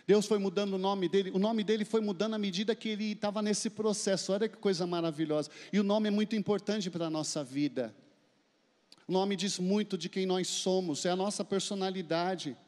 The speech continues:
Quando Jesus voltar, ele vai chamar você pelo seu nome, e não tem outro. Ele vai chamar Daniel,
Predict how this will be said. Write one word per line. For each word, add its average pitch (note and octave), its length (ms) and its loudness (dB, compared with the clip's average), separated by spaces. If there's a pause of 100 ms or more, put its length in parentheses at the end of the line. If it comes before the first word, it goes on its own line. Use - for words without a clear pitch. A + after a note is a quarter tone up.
(760)
Quando G3 260 2
Jesus F#3+ 380 2
voltar, G3 560 0
ele F3+ 120 0
vai G3 160 0
chamar G3+ 300 0
você G3+ 300 2
pelo G#3+ 280 0
seu A3+ 400 0
nome, F3 500 0
e D#3+ 40 4
não G#3 180 0
tem G#3+ 280 -2
outro. F#3 580 0 (760)
Ele D#3+ 100 -2
vai G3 100 2
chamar G#3 260 0
Daniel, G#3+ 600 2